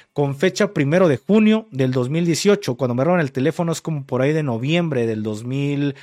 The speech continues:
diecisiete. ¿Qué pasa con esto? Pues ya muchos de mis antigüedades ya no los vi. O sea, tienen que hacerse a la idea para los que quieren entrar al medio,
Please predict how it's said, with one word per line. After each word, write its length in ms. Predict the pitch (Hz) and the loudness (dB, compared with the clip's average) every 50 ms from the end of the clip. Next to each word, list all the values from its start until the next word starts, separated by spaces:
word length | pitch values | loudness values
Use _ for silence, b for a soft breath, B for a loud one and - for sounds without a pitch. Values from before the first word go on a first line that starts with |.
| B B B B B | B B B B B
diecisiete. 800 | 131 135 151 165 156 - 139 - - - 202 202 202 - 135 127 | -2 0 0 0 0 0 -2 0 2 4 4 4 4 0 -6 -4
¿Qué 140 | - - 196 | -2 -2 0
pasa 280 | 190 214 226 - - 202 | 0 0 0 -2 -2 -4
con 180 | - 196 185 | -2 0 0
esto? 380 | 214 226 - - - 254 262 254 B B B B B B B | 2 0 0 0 0 0 0 0 B B B B B B B
Pues 160 | - 156 165 | 2 4 6
ya 100 | 190 202 | 6 6
muchos 260 | 202 202 196 208 196 | 4 4 2 0 0
de 100 | 185 175 | 0 0
mis 160 | 165 143 - | 0 0 -2
antigüedades 760 | 147 135 - 151 139 139 147 160 185 180 180 185 175 165 - - | -4 -2 0 0 2 4 4 4 6 4 4 4 2 0 -4 -6
ya 240 | 135 135 151 160 170 | -2 2 4 4 4
no 80 | 165 147 | 4 2
los 200 | 123 110 107 117 | 2 0 0 0
vi. 220 | 139 143 131 - B B B B B B | 0 0 0 -2 B B B B B B
O 40 | B | B
sea, 200 | - 165 - _ _ - - | -6 -6 -6 _ _ -16 -4
tienen 280 | - 196 233 269 247 - | 2 2 4 4 4 4
que 80 | 247 | 2
hacerse 340 | 220 - 233 220 208 - 233 | 4 4 4 4 4 4 4
a 60 | 220 | 4
la 80 | 202 156 | 6 4
idea 240 | 135 139 175 180 - | 4 4 4 2 4
para 120 | - 170 | 2 0
los 140 | 143 127 - | 0 0 -4
que 80 | - - | -6 -8
quieren 260 | - 165 180 190 170 | -4 -2 -2 0 -2
entrar 280 | 139 123 - 160 165 | -2 -2 0 2 2
al 100 | 170 170 | 2 2
medio, 380 | 165 170 175 180 180 190 196 | 2 2 2 4 4 2 2